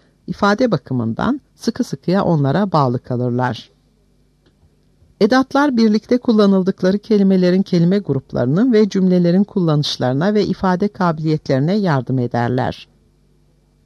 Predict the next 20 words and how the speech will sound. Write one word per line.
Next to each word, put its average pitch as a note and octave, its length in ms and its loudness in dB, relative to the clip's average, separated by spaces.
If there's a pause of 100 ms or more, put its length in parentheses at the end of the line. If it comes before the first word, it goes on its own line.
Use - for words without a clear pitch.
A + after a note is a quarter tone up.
(580)
Bu C#4 100 0
bakımdan F3 540 2
isim A3+ 340 0
ve G#3+ 100 4
fiillere F3+ 580 0
asıl - 300 -2
kelimeler, A#2+ 720 -4 (240)
edatlara G3+ 520 0
ise A#3+ 260 -2
yardımcı G3 640 0
kelimeler F3+ 680 -2
diyebiliriz. C3 720 -6 (360)
Gerçekten D#3+ 680 -2
edatlar D3+ 640 -2
dilin G3 260 2
tam A3+ 220 -2
manasıyla F#3 800 0
destekleyici D3+ 840 -4
yardımcı D3+ 520 -2
kelimeleridir. B2 1040 -6